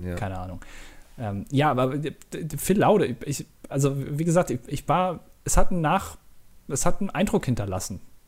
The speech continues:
Speaker 2: bei mir.
Speaker 1: Mhm.
Speaker 2: Also es war so ein, ich hab mich aber auch nicht getraut. Also wir saßen, ich hab mich dann auch zwischendurch mal umgesetzt, ähm,
Speaker 1: Um
Speaker 2: und
Speaker 1: ihn
Speaker 2: hab
Speaker 1: besser
Speaker 2: mich dann
Speaker 1: anschauen zu können?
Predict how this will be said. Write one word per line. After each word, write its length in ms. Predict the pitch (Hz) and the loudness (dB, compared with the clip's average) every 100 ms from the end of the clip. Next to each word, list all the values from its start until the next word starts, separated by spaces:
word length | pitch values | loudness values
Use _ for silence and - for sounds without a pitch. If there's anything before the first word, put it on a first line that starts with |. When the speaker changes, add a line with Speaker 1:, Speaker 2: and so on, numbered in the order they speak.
| - _ - - _ _ - - - | -20 _ -20 -20 _ _ -20 -20 -10
Speaker 2:
bei 120 | 107 | -4
mir. 220 | 107 107 | 0 2
Speaker 1:
Mhm. 80 | 107 | 0
Speaker 2:
Also 160 | 120 127 | 0 0
es 100 | - | 2
war 160 | 139 | 2
so 160 | 160 165 | 4 2
ein, 260 | 160 156 - - - - - | 2 -2 -6 -16 -20 -20 -2
ich 100 | - | 4
hab 80 | - | 6
mich 120 | 190 | 6
aber 140 | 180 175 | 4 4
auch 80 | |
nicht 140 | 170 - | 2 0
getraut. 500 | 165 - 127 151 - | -2 2 4 4 2
Also 160 | 123 | 2
wir 100 | 135 | 2
saßen, 460 | 135 147 151 165 156 - 151 | 4 4 2 0 -4 -6 -6
ich 120 | - 185 | 0 2
hab 120 | 190 | 4
mich 100 | 165 | 2
dann 140 | 170 | 2
auch 280 | 143 - - | 2 0 -6
zwischendurch 480 | - 175 165 156 - | -2 -2 2 0 2
mal 80 | 127 | 2
umgesetzt, 760 | 160 233 175 107 151 - - - - - - - - - - | 4 4 4 2 0 -6 -14 -20 -20 -20 -20 -20 -20 -14 -2
ähm, 240 | 127 131 | 2 6
Speaker 1:
Um 220 | 131 - | 6 6
Speaker 2:
und 80 | - | 4
Speaker 1:
ihn 40 | 139 | 4
Speaker 2:
hab 60 | |
Speaker 1:
besser 100 | 104 | 4
Speaker 2:
mich 80 | 104 | 2
dann 80 | 80 | 2
Speaker 1:
anschauen 300 | 104 107 98 | 2 2 0
zu 140 | 98 92 | -2 -6
können? 260 | 95 107 | -4 -4